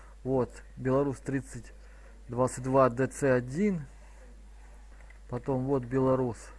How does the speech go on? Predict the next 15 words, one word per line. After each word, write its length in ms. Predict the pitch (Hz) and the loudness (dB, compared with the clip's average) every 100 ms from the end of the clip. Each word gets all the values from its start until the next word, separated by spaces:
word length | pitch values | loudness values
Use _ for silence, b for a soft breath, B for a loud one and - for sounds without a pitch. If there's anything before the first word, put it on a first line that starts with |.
| - - - - - - - - B B B B B B - 123 | -20 -20 -20 -20 -20 -20 -20 -20 B B B B B B -12 -2
двадцать 420 | 123 139 - 127 | 6 6 4 2
двадцать 340 | 131 135 131 | 4 4 2
два 260 | 131 135 127 | 4 6 4
и 60 | |
три. 480 | 123 143 147 180 185 - - - - - - - - - B B B B B B B B B - - - - - - - | 2 2 2 2 -2 -6 -20 -20 -20 -20 -20 -20 -20 -20 B B B B B B B B B -20 -20 -20 -20 -20 -20 -8
Вот 180 | 120 131 | -4 -2
белорус 460 | 127 131 139 139 - - B B B - | 0 2 2 0 -4 -18 B B B -10
пятнадцать 540 | - 123 143 143 - 127 | -8 -4 0 0 0 -2
двадцать 380 | 127 127 135 123 | 0 0 -2 -2
три 160 | 131 | -2
Б. 420 | 117 143 170 185 - B B B - - - - - - - - - - | 2 4 4 2 -2 B B B -20 -20 -20 -20 -20 -20 -20 -20 -18 -6
Вот 240 | 127 131 - | -2 -2 -2
пятнадцать 420 | 127 139 135 127 | -2 0 0 -2
двадцать 420 | 123 123 - 123 | 0 0 0 -4
три. 380 | 135 151 180 | 0 2 2